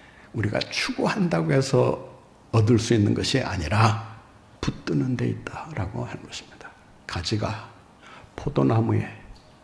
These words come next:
붙어 있으면, 붙어 있으면 어떻게 됩니까? 붙어 있으면 저절로 어떻게 돼요? 열매를 맺나니. 뭐 새로운 말씀 듣는 것처럼 그렇게,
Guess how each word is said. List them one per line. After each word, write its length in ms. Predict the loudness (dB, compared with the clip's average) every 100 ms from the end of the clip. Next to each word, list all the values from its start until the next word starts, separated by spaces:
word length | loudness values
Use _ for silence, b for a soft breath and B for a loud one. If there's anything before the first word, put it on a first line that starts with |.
| -4
붙어 360 | -4 -2 0 2
있으면, 580 | 2 0 0 0 0 -4 -14 -20 -20 -20 B B -2
붙어 320 | -2 2 6
있으면 580 | 8 8 6 4 2 -2 -14 -20 -20 0 4
어떻게 320 | 6 6 8
됩니까? 460 | 8 6 4 -4 -6 -16 -20 -20 -20 2
붙어 280 | 2 6 6
있으면 680 | 6 6 8 6 4 -4 -16 -20 -20 -10
저절로 640 | 0 2 4 6 6 4 -2 -14 -20 -20 -8 -2
어떻게 300 | 4 6 8
돼요? 240 | 6 2 -4 -16 -10 2
열매를 600 | 6 6 6 6 4 0
맺나니. 840 | 0 -2 -4 -10 -12 -10 -10 -12 -20 -20 -14 -4
뭐 100 | -2
새로운 360 | 0 0 4
말씀 340 | 4 2 2 2
듣는 280 | 2 4 4
것처럼 400 | 2 0 0 0
그렇게, 440 | -2 -2 0